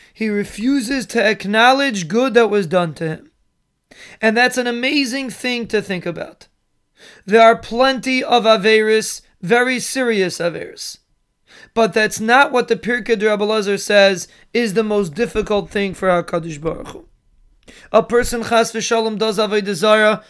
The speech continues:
a person chas v'shalom is mechal Shabbos, terrible averis. But there's a way out. There's a way to come back to HaKadosh Baruch Hu.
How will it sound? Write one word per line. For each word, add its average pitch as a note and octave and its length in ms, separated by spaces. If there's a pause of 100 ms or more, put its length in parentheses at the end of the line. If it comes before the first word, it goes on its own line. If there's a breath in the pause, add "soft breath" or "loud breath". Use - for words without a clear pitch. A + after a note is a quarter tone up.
(160 soft breath)
a A3+ 80
person A3+ 380
chas G#3 260
v'shalom G#3 480
is F#3 80
mechal G3+ 500
Shabbos, G3+ 600 (320 soft breath)
terrible B3+ 480
averis. F#3 640 (680 loud breath)
But A3+ 220
there's A3 220
a G#3 80
way F#3+ 240
out. - 300 (680 soft breath)
There's G#3+ 180
a G#3 80
way A#3 220
to B3 120
come G#3+ 300
back A#3+ 320
to A#3+ 60
HaKadosh G3+ 580
Baruch A#3+ 360
Hu. A#3 280